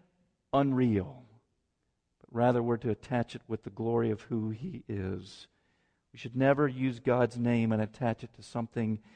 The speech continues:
that's not true of who he is. You might say that the third commandment is like, uh, a, a bottle of, uh, some powerful disinfectant, or maybe a medicine bottle that says, "Use with caution."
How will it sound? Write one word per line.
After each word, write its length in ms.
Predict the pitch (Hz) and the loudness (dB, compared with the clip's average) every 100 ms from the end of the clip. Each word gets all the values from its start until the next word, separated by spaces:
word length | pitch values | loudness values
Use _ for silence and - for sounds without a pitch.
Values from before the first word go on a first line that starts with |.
| _ _ - | _ _ -10
that's 200 | 101 117 | -8 -2
not 300 | 113 110 - | 0 -2 -8
true 540 | - 139 135 120 101 - _ _ _ | -10 -4 -2 -2 -4 -10 _ _ _
of 100 | - - | -12 -4
who 180 | 107 | -2
he 160 | 98 92 | 0 0
is. 340 | 87 87 87 | -2 -6 -8
You 60 | 123 | 2
might 200 | 139 - | 2 2
say 200 | - 143 | 4 6
that 160 | 139 131 | 6 2
the 60 | |
third 300 | - 147 143 | 4 4 4
commandment 500 | 135 139 156 147 127 - - - _ - | 2 4 6 6 4 -2 -20 -20 _ -4
is 120 | 127 | 8
like, 360 | 151 151 - - - - | 10 10 6 -14 -20 -2
uh, 560 | 139 135 135 - 135 123 - - | 8 8 8 8 8 8 4 2
a, 40 | |
a 40 | |
bottle 640 | 120 123 135 151 147 131 - | 6 10 12 12 12 10 10
of, 320 | 127 123 - - - - | 10 8 0 -20 -14 4
uh, 260 | 131 127 | 8 8
some 300 | 131 - 156 | 6 4 2
powerful 760 | - - 156 165 160 147 160 143 | 2 4 10 12 12 8 6 4
disinfectant, 1120 | 139 127 156 - 143 - 170 165 - 123 107 | 6 8 8 8 0 4 8 8 6 0 2
or 160 | 131 131 | 6 6
maybe 300 | 131 165 165 | 8 8 8
a 60 | 143 | 10
medicine 500 | 151 165 160 156 131 | 10 10 8 2 8
bottle 280 | 131 135 | 10 10
that 160 | 127 143 | 8 2
says, 360 | - 156 151 123 247 185 | 6 8 8 4 -12 -12
"Use 460 | 131 151 202 214 160 | -2 4 6 6 8
with 260 | 196 185 | 8 8
caution." 760 | - 170 180 - 175 143 101 | 4 6 8 6 0 0 0